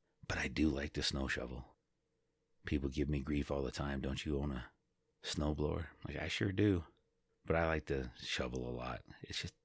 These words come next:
I don't know, it's refreshing. It's exercise. In fact, I think that's what I'm gonna go do right now. There's a fresh inch or two this, out there this morning. I think I'll go do a little bit of shoveling and get it all done before the sun pops up.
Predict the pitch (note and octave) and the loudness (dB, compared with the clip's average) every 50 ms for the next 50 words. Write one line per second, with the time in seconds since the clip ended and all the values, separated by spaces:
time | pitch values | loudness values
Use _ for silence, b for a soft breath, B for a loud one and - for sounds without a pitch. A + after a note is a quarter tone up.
0 | _ _ - D2+ D2+ - - - - - - - C2+ - - - - - - - | _ _ -2 -2 -2 -2 -4 -8 -10 -10 -8 -6 -6 -6 -6 -4 -4 -2 -2 -2
1 | C2+ B1+ - - - - B1 - - D2+ C2+ - C2 C2 C#2 C#2 C2+ - - - | -2 -4 -6 -8 -6 -4 -4 -2 0 -2 -2 -2 -4 -6 -6 -6 -6 -8 -10 -16
2 | _ _ _ _ _ _ _ _ _ _ - - - - - G2+ G#2+ A2+ G2+ G#2+ | _ _ _ _ _ _ _ _ _ _ -4 -2 0 2 2 4 4 4 2 2
3 | G#2+ - - A2+ A2+ A2+ A2 G#2+ A2 A#2 A#2 A2+ A2+ A#2 A#2 A#2 G#2+ - - G#2+ | 0 0 0 0 0 0 0 0 0 2 2 2 4 4 4 2 2 2 2 2
4 | G2 D2+ C#2 - - - _ _ _ _ - - D#2+ D#2 D2+ - - E2+ D2 C#2+ | 0 0 -2 -6 -12 -20 _ _ _ _ -6 -4 -2 -2 -2 -2 0 0 0 0
5 | - D#2+ D#2 C#2+ - - - - - D#2 D2 C#2+ C#2 C#2+ - - - D#2 D#2 - | 0 0 -2 -2 -4 -6 -4 -2 -2 -2 0 -2 -4 -6 -4 -2 0 0 0 2
6 | E2+ D#2+ D#2 C#2+ - - E2+ E2 F2 F#2 F2 - - _ _ _ _ _ _ _ | 2 0 2 0 0 0 2 2 2 0 -2 -6 -10 _ _ _ _ _ _ _
7 | _ _ _ _ _ - - E2+ D#2+ D2+ D2+ D2+ D#2+ D2+ C#2+ D2 D2 D2 C#2+ D2 | _ _ _ _ _ -6 -4 -2 0 0 0 2 2 2 2 4 2 2 2 2
8 | D2 C#2+ C#2 C2+ C#2 C2 C2+ - - C2+ C2 B1 B1+ A#1+ B1 B1+ B1 C2+ B1 B1 | 2 0 0 -2 -2 -2 -2 -2 -2 -2 -2 -4 -4 -6 -6 -6 -4 -4 -4 -4
9 | A#1+ A#1+ A#1 A#1 A#1 A#1+ A#1+ A#1 A#1+ A#1 - - B1 A#1 A#1 - - B1 A#1+ A#1+ | -6 -6 -6 -8 -8 -8 -8 -6 -6 -8 -8 -8 -8 -8 -6 -6 -6 -4 -6 -6
10 | - - - - - - A#1 - | -6 -8 -8 -8 -8 -8 -8 -8